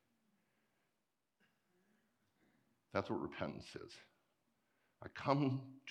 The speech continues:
to God with a need. That is the message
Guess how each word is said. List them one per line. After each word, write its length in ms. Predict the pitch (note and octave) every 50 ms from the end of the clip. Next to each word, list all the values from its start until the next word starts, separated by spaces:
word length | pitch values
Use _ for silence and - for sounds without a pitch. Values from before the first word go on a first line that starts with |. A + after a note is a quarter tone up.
| - -
to 340 | B2 A2+ G#2 - C#2+ C#2+ - - - - - _ _ _ _ _ _ _
God 400 | - D2 C2+ A#1 - - - - - - - _ _ _ _ _ _ _ _ _ _ _ _ _ -
with 120 | - D2 D2+
a 80 | B1+
need. 500 | C2+ D2+ D#2+ E2+ D#2 B1+ A#1 - - - - _ _ _ _ _ _ _ _ _ _ _ _ _ _ _ _ _ _ _ _ _ _ _ _ _ _ _ _ _ _ _ _ _ _ _ _ _ _ _ _ _ _ _ _ _ _ _ _ _ _ _ _ _ _ _ _ _ _ _ _ - - - - - _ _ _ _ _ _ _ _ _ _ _ _ _ _ _ _ _ _ _ _ _ _ _ _ _ - -
That 160 | F2 F#2 G#2+
is 120 | A2 A2
the 60 | A2
message 540 | G#2+ G2+ F2 D#2+ - - D#2+ E2+ E2 - -